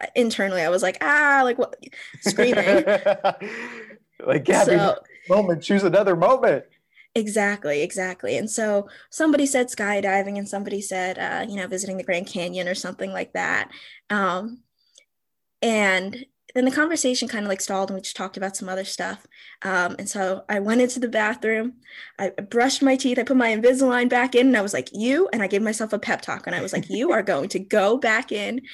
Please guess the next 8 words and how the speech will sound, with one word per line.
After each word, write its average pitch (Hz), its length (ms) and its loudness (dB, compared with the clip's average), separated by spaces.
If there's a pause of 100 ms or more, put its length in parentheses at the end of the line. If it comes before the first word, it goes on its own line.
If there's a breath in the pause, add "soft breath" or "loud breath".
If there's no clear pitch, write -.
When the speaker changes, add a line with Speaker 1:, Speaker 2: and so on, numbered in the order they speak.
(220 loud breath)
Speaker 1:
and 196 140 -4
you 233 120 2
are 233 100 4
going 202 440 -4
to - 120 -20
say - 380 -8
it, - 140 -12 (100)
because 190 480 -8